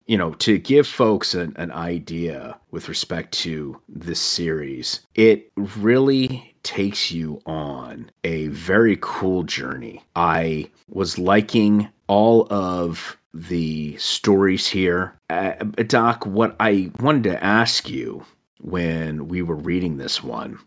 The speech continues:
was, uh, what were your thoughts on the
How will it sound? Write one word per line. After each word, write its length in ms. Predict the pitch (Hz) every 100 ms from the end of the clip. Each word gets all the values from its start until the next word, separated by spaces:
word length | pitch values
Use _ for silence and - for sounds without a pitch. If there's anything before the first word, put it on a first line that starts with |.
| _
was, 640 | - 104 101 90 - - -
uh, 80 | - -
what 340 | 95 90 139 190
were 80 | 220
your 160 | 156
thoughts 540 | 107 - 110 110 104 -
on 540 | 104 95 87 87 85 78 _ 92
the 600 | 90 87 82 80 78